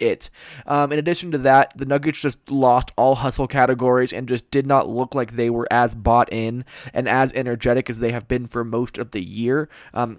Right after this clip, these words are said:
it's always hard to play a game in L A, but it's most,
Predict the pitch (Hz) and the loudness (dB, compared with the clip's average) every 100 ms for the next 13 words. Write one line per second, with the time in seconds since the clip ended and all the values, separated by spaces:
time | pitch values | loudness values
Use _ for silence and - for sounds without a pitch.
0 | - 156 - 143 143 123 131 135 135 - | -6 -2 4 6 6 4 4 4 2 2
1 | 131 123 127 127 127 113 120 113 120 123 | 2 0 -2 -4 -2 0 2 2 2 0
2 | 123 120 143 131 120 - | 0 -2 -2 -4 -4 -8